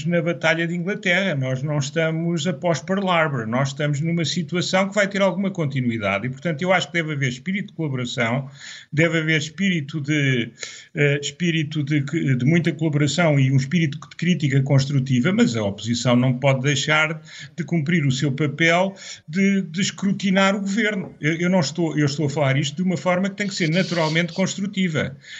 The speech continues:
mas não é numa forma, eh, é totalmente fora, eh, fora da,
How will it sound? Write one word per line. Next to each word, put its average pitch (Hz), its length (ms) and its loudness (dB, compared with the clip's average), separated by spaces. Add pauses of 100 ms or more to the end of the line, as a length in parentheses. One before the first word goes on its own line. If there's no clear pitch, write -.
(100)
mas 170 200 2
não 127 200 0
é 139 80 0
numa 143 300 -2
forma, 160 420 0
eh, 160 760 -4
é 151 40 -6
totalmente 156 840 -4
fora, 147 560 2 (380)
eh, 147 220 -2
fora 147 240 0 (220)
da, 127 520 -2